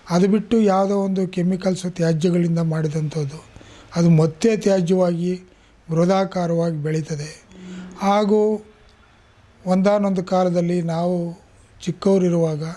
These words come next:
ಒಂದು ಕಡೆ ಗಣೇಶನ ಪೂಜೆ ಮಾಡ್ರೆ ಅಲ್ಲಿ ಭಕ್ತಿಯಿಂದ ಹೋಗಿ ಅಲ್ಲಿ ಪೂಜೆ ಮಾಡಿ, ಪೂಜೆ ಅವರಿಗೆ ಸಮರ್ಪಣೆಯನ್ನು ಮಾಡಿ ಬರ್ತಾಯಿದ್ರು.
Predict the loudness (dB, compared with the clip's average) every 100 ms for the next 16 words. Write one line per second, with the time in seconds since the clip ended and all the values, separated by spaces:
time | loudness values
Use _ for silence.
0 | -16 _ -20 -20 -20 -8 0 2 2 2
1 | 2 0 -6 -12 -2 2 2 0 -4 -6
2 | -8 -12 _ _ _ _ _ -4 0 2
3 | 0 0 -4 -2 -2 -2 -2 -4 -2 2
4 | 2 2 0 0 -2 -4 -6 -10 _ -20
5 | _ _ _ -8 0 0 0 0 2 4
6 | 2 0 -2 -4 -8 -14 -20 -20 _ _
7 | _ _ _ _ -6 0 2 4 2 0
8 | -2 -6 -2 0 -2 -2 -2 0 0 -2
9 | -2 -2 -4 -6 -8 -10 -14